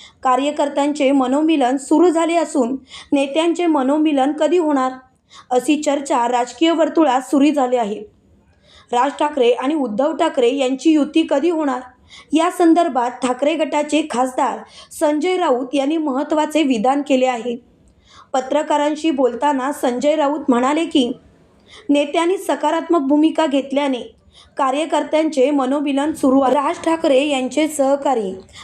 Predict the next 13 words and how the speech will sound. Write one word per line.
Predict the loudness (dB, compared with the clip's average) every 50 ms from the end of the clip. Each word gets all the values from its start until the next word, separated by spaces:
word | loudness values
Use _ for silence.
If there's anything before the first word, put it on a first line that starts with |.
| -6 -2
आणि | -2 0 0 0
उद्धव | 0 -2 -2 -2 -2 -2 -2 0
ठाकरे | -2 -4 -2 0 2 2 2 2 0
यांचे | -2 -2 -2 -2 -2 -2 -2 -2
सहकारी | 0 0 0 0 0 0 -2 -2 -2 -4 -8 -10 -14 -20 _ _ _ -20 -20 -16 -8 -4 -2
या | 0 0 0 -2
विषयावर | -4 -4 -6 -2 0 0 2 2 2 2 2 0 0 0
अत्यंत | -2 -4 -4 -4 -4 -2 0 0 0 0 0 0
सकारात्मक | 0 0 -2 -4 -4 -4 -2 -2 -2 -2 -2 -2 0 0 0 0 0 -2
आहेत. | -2 -2 -4 -4 -6 -12 -18 _ _ _ _ _ _ -20 -20 -20 -14 _ -2
त्याचाच | -2 -2 -2 0 -2 -2 -2 -2
परिणाम | -2 -2 0 0 0 0 0 0 0 -2 -2
जमिनीवर | 0 0 0 2 2 2 2 0 0 2 2 2 0